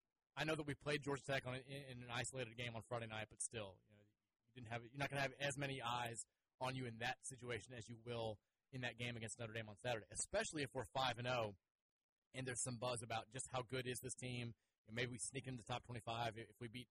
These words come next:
N C State this weekend. And, uh, you know, we'll, we'll see what Notre Dame does against Duke, but Notre Dame, you assume, is still going to be a top twenty-five team that's very well thought of, despite the fact that they got beat on the last play of the game against Ohio State over the weekend. But seven thirty A B C,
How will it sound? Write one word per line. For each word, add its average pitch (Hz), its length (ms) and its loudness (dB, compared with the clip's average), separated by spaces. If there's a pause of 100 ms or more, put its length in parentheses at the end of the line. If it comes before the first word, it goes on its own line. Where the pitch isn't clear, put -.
N 127 100 -10
C 127 120 -4
State 120 240 -2
this - 180 -8
weekend. 110 400 -6 (500)
And, 110 300 0
uh, 104 220 0 (100)
you 127 80 -12
know, 98 100 -14 (280)
we'll, 120 200 -10
we'll 104 120 -14
see 143 80 0
what 127 80 -4
Notre 123 120 2
Dame 120 200 2
does 113 160 -2
against 110 280 -12
Duke, 131 280 2
but 120 120 -8
Notre 120 160 -4
Dame, 117 200 -2
you 113 120 -2
assume, 127 520 0 (360)
is 120 100 -8
still 143 200 0
going 131 140 0
to 117 80 -4
be 117 40 0
a 110 100 -2
top 113 220 0
twenty-five 117 460 -2
team 117 140 -2
that's 110 240 -8
very 117 180 4
well 107 260 -2
thought 110 200 4
of, 104 100 -4
despite 127 360 0
the - 120 -18
fact 110 200 -2
that 104 100 -16
they 113 100 -4
got 110 240 -2
beat 107 220 -4 (420)
on 101 180 -8
the 101 80 -4
last 104 340 -2
play 110 120 0
of 98 80 0
the 101 40 -6
game 104 200 0
against 98 240 -6
Ohio 95 280 -6
State 127 180 2
over 107 100 0
the 104 80 -4
weekend. 107 220 -4
But 101 140 -12
seven 180 380 4
thirty 151 340 4 (120)
A 156 140 6
B 139 160 4
C, 120 480 2